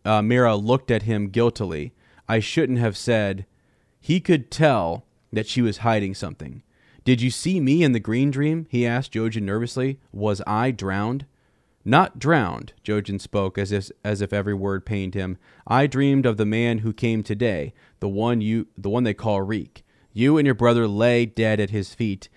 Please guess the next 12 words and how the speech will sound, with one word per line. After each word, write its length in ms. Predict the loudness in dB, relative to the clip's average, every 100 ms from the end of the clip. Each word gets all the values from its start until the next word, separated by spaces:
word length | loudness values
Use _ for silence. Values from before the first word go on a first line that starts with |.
| _ -10
and 100 | -8
he 240 | -2 0
was 160 | 0 -2
skinning 420 | -2 0 0 0
your 120 | -2
faces 400 | -2 -2 -2 -4
off 260 | -2 -4 -8 _ _
with 160 | -4 -2
a 40 |
long 520 | 0 0 0 0 -4 -8
red 400 | -4 -2 0 -4 -12 _ _ _ _ _ -4
blade." 520 | 0 2 0 -6